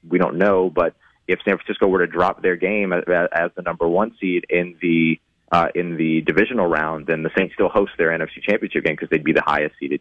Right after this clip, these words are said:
team. So it'll be interesting to see exactly how it plays out, but I'm perfectly comfortable with the Saints being at number two and San Francisco being at number one going into the playoffs.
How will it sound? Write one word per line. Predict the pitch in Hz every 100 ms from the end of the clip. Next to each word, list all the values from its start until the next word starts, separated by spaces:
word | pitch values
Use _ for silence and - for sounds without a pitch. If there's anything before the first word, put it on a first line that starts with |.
| _
team. | 90 69 - -
So | 64 - - -
it'll | - 87
be | 78
interesting | 95 92 - 82
to | 80
see | 82
exactly | 78 85 80
how | 80
it | 71
plays | 87 76
out, | 71 64
but | 78
I'm | 78
perfectly | - 92 87 80
comfortable | 85 - 78
with | -
the | -
Saints | 85 78
being | 85 78
at | 67
number | 76 73 -
two | 82
and | 69 -
San | 71
Francisco | - - 78
being | 76 69
at | 62
number | 73 71
one | 76 65 -
going | 60 -
into | -
the | -
playoffs. | 62 - -